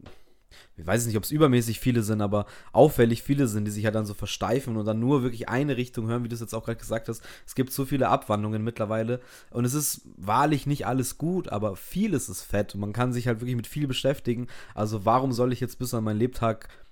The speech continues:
keine Ahnung, ich sag jetzt einfach mal Boom Bap hören oder es könnte jetzt genauso Trap oder Drill oder wa-, was auch immer sein.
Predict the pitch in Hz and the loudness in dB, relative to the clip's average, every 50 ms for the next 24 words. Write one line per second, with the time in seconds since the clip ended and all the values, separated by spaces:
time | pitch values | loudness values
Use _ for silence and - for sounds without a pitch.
0 | - - - - - - - - - - - - - - - - 120 117 107 110 | -20 -20 -20 -20 -20 -20 -20 -18 -16 -16 -16 -18 -16 -6 0 4 4 6 6 6
1 | 117 117 110 104 - 120 117 113 120 120 120 117 113 110 98 - 123 127 117 117 | 6 4 4 2 2 2 2 4 4 4 4 4 4 2 2 4 4 6 6 6
2 | 110 104 92 98 98 98 98 95 98 101 104 104 101 - - 123 117 117 113 107 | 6 6 4 4 4 4 4 4 2 2 2 2 0 -4 -2 0 2 2 2 2
3 | - 120 113 107 107 104 104 - - 107 113 110 - 107 104 98 92 107 117 117 | 0 0 2 2 2 0 0 0 2 2 4 4 2 2 2 4 4 4 4 4
4 | 110 107 101 98 98 85 82 98 107 110 - 107 120 120 117 104 87 95 95 98 | 4 4 2 2 0 -2 -4 -2 -2 -4 -2 -2 -2 0 0 0 0 0 -2 -2